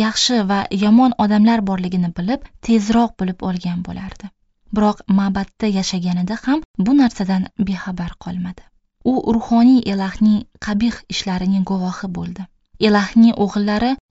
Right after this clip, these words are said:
otalarining gapiga quloq solmay, turli qabih ishlarni qilardi. Yosh Shomuil esa ulg'ayib, Xudoning va xalqning olqishiga sazovor bo'layotgan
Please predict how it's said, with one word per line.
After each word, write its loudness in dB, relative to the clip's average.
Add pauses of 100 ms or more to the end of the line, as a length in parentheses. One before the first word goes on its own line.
otalarining 4
gapiga 0 (100)
quloq 2
solmay, 2 (220)
turli 4 (140)
qabih 2 (140)
ishlarni -4 (140)
qilardi. -8 (360)
Yosh 2
Shomuil 4
esa -2
ulg'ayib, -2 (240)
Xudoning 6
va 4 (200)
xalqning 2
olqishiga -4 (320)
sazovor 0
bo'layotgan -4